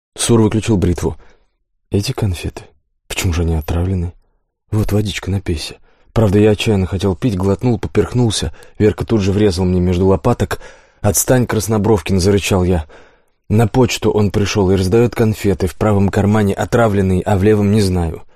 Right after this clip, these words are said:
Опять почта. Сегодня слишком много почты. Сур взял развернутую конфету, посмотрел. «Ты говоришь, отравленные. Тогда яд подмешали прямо на фабрике.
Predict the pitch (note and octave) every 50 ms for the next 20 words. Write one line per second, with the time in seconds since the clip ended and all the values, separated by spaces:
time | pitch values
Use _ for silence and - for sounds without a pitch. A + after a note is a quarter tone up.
0 | _ _ _ _ _ _ _ _ _ _ _ _ _ _ - - F#2+ - - G#2+
1 | G2+ - - - - F2 D#2 - - - - B1 - - _ _ _ _ _ -
2 | - A2 G2 G#2 G#2 - B2 A2 - - A#2 A#2 A2+ A2+ G#2+ G#2+ G#2+ - F#2+ F2+
3 | E2 - - - - - - - _ _ _ _ - - - A#2+ A2+ G#2+ G2 F#2+
4 | F#2 A2+ A2 G#2 G2+ G2+ G2 F#2+ G2 F#2+ F#2+ F#2 E2+ - F2+ - - F#2+ F2+ F#2+
5 | A#2 - - - - - - G#2+ G#2+ F#2+ - F2+ E2 D2+ D2+ - - _ _ _
6 | _ _ _ _ _ _ _ _ _ _ - - B2 G2+ G#2 A2 G#2+ G2 - -
7 | - - G#2+ - - G2 F#2 E2+ D#2 D#2+ D2+ D2 D2+ - - - - _ _ _
8 | _ _ _ _ _ _ - G2 D#2+ E2 F#2+ F#2+ F2+ F2 G2 G2+ - _ - F#2
9 | F#2+ G#2 G#2 - A2 G#2 G2 G2+ - - G#2 G2 F#2 F#2+ G2+ G#2+ G#2 - G2+ E2
10 | D2+ D#2 D#2 - - -